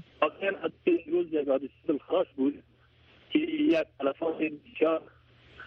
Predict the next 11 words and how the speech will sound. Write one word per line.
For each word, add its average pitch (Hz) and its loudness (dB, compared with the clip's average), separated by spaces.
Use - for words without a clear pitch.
زیاد 135 6
بود. 156 2
مردم 123 4
ما 143 4
خیلی 143 6
زیاد 143 4
از 120 0
این 131 -2
حادثه 120 2
مایوس 123 2
هستند. 139 2